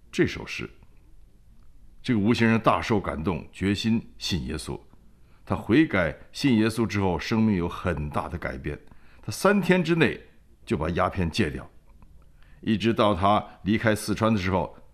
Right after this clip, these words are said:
他已经跟鸦片就绝了缘，连纸烟也不抽了。他结束了舞厅的生意，也改了行了。后来他很热心地到处传福音，向人做见证，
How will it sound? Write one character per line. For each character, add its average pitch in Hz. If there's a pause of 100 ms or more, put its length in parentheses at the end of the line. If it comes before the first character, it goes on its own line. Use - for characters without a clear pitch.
(120)
他 87
已 87
经 87
跟 92
鸦 101
片 92
就 73 (460)
绝 95
了 104
缘， 80 (520)
连 107
纸 87
烟 165
也 90
不 67
抽 76
了。 65 (1600)
他 90
结 120
束 131
了 120 (160)
舞 85
厅 113
的 117
生 131
意， 107 (380)
也 73
改 73
了 73
行 76
了。 - (480)
后 101
来 101
他 101
很 85
热 127
心 104
地 107
到 120
处 87
传 80
福 80
音， 85 (220)
向 85
人 76
做 80
见 76
证， -